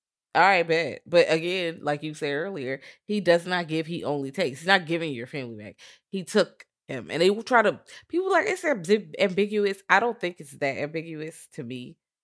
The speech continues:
when you get to the end, because it's like, oh, they wake up and it's Christmas and everybody's there and everybody's nice.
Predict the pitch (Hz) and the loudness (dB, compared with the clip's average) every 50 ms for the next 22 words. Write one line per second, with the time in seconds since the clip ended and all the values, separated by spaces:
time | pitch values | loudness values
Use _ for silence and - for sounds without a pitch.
0 | _ _ _ _ _ - 151 147 147 139 131 131 - 156 123 73 101 127 120 139 | _ _ _ _ _ -6 -4 -4 -4 -6 -8 -8 -8 -8 -8 -6 -6 -4 -4 -6
1 | 131 143 143 165 147 160 160 - 160 143 139 - - 160 175 180 180 175 175 170 | -8 -6 -6 -6 -6 -6 -6 -4 -2 -2 -2 -2 -4 -4 -4 -4 -4 -4 -4 -2
2 | 165 160 165 160 165 - - - - _ - 139 139 147 156 170 - 180 165 156 | -2 -4 -4 -6 -10 -14 -20 -20 -18 _ -6 -2 2 2 2 2 4 2 2 4
3 | 156 156 151 143 143 151 - _ - 120 - 104 107 - - - - - - 175 | 4 4 2 2 0 -2 -4 _ -6 -4 -4 -6 -8 -8 -10 -16 -12 -2 -2 -2
4 | 170 - - 175 156 156 151 147 139 139 147 - - 131 123 131 135 135 135 127 | -2 -2 -6 -6 -4 -4 -2 0 -2 -2 -2 -4 -8 -8 -6 -4 -2 -2 -2 -2
5 | 143 139 - 156 151 151 147 143 139 131 127 123 120 113 123 120 135 131 147 143 | -4 -4 -2 -2 0 0 0 0 -2 -2 -2 -4 -6 -6 -8 -10 -10 -8 -6 -4
6 | 135 135 143 - | -4 -4 -4 -8